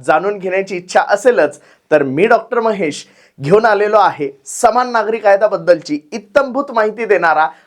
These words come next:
हा व्हिडिओ. गोष्ट छोटी आहे, परंतु डोंगरा एवढी. तर सुरू करूया.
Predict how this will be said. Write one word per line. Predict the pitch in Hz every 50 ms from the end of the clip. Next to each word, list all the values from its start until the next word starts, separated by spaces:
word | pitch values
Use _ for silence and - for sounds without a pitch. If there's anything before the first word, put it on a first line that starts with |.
| _
हा | - - 208 214
व्हिडिओ. | 220 175 190 220 240 247 220 185 156 143 - - - _ _ _ _ 110
गोष्ट | 110 147 170 170 - - 240 233 226 -
छोटी | 262 247 - 302 269 208
आहे, | 160 143 - - _ _ _
परंतु | 135 139 156 160 151 151 - 247 302 359 370 - - -
डोंगरा | 160 147 190 196 190 196 196 185
एवढी. | 185 175 156 139 139 131 113 - - _ -
तर | 302 302
सुरू | 302 - - 247 233 226 214
करूया. | - 160 139 135 113 98